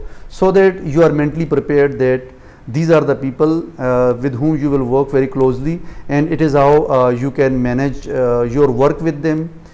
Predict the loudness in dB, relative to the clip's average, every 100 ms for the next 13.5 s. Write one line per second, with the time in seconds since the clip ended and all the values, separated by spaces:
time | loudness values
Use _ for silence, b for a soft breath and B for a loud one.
0 | B -8 -2 -2 0 0 2 2 2 0
1 | 0 0 0 0 0 0 2 0 0 0
2 | 2 2 0 0 -2 -12 B -10 0 0
3 | 2 0 -2 -2 0 0 0 -6 -2 2
4 | 2 0 -4 B B B -2 2 2 0
5 | -2 2 4 4 4 4 2 0 0 2
6 | 2 4 4 4 2 0 0 -6 B B
7 | -8 -4 -4 -6 -8 -8 -10 -10 -20 -20
8 | -20 -18 -16 -16 -16 -18 -20 -20 -20 -20
9 | B B B 0 2 2 4 4 4 2
10 | 0 -2 -2 2 2 2 -2 -12 B B
11 | B -8 2 4 4 0 -10 0 4 6
12 | 6 4 0 -6 -8 -10 -12 -4 0 2
13 | 2 2 2 0 -2